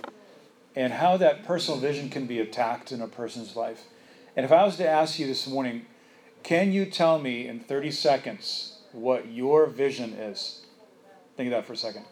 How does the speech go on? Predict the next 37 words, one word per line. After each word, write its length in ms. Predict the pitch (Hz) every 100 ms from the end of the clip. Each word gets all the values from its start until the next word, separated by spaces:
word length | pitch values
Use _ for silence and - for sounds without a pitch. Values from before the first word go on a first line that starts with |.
| - - - _
If 120 | -
I 80 | 143
was 140 | 147
to 80 | -
come 100 | 156
up 160 | 151 147
and 80 | 131
ask 240 | 131 127
you, 80 | 117
I'm 60 |
not 120 | 117 127
gonna 140 | 139
do 160 | 131 123
that. 280 | 113 107 - - _ _ _ _ _ _
It's 160 | - 139
like 180 | 175 165
asking 400 | 165 170 - 170
someone, 400 | - 160 151 135
"What 140 | 160
is 180 | 190 185
your 100 | 175
mission 360 | 156 156 156 147
statement?" 440 | - 113 104 101 - - _ _ _ -
If 140 | 117
someone 320 | - 165 190
was 160 | 180 160
to 120 | 160
ask 420 | 135 139 139 -
you, 280 | 127 117 117 - - - _ _
"What 240 | 135 147 160
is 240 | 156 147
your 320 | 131 135 131
mission 460 | 127 131 139 - - - - - _ _ -
statement 540 | - 131 117 107 107 -
of 140 | 127 120
your 120 | 120
life? 460 | 123 135 107 -